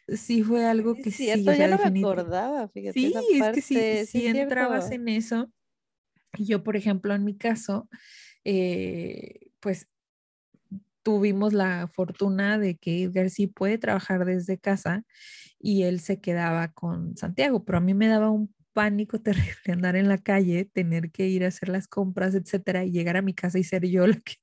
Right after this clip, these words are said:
Speaker 1: <laughs> llegara a contagiar, ¿no? Entonces
Speaker 2: Llegar con
Speaker 1: era,
Speaker 2: el bicho
Speaker 1: era
Speaker 2: puesto.
Speaker 1: complicado. Cuando empiezas a tener amigos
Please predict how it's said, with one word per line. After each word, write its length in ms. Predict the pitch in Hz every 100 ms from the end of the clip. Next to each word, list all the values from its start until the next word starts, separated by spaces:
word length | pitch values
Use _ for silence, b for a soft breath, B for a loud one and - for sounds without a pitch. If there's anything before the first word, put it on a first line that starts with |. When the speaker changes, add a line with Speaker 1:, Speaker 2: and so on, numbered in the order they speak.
| _
Speaker 1:
<laughs> 380 | - - - -
llegara 420 | 220 226 196 208
a 60 | 226
contagiar, 760 | - 175 160 160 - 185 185 180
¿no? 280 | 160 214 - B B B B
Entonces 600 | 190 170 165 165 190 180
Speaker 2:
Llegar 320 | 190 190 202 202
con 80 |
Speaker 1:
era, 40 | 220
Speaker 2:
el 60 | 214
bicho 200 | 175 180
Speaker 1:
era 160 | 185
Speaker 2:
puesto. 200 | 202 196
Speaker 1:
complicado. 600 | 196 196 175 - 170 180 -
Cuando 260 | 196 202
empiezas 360 | 196 208 226 240
a 80 | 254
tener 320 | 226 190 190
amigos 880 | 202 202 202 202 202 208 208 -